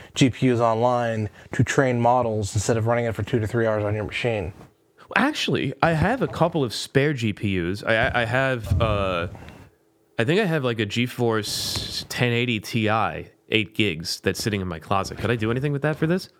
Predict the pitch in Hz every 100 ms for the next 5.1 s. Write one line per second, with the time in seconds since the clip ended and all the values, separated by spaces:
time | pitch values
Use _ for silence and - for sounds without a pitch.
0 | - 135 175 120 107 110 117 123 123 123
1 | 117 110 - 117 104 104 104 127 113 -
2 | 110 101 104 110 104 104 101 - - -
3 | _ _ - - - 127 127 123 120 117
4 | 113 107 101 104 110 104 95 98 95 87
5 | 87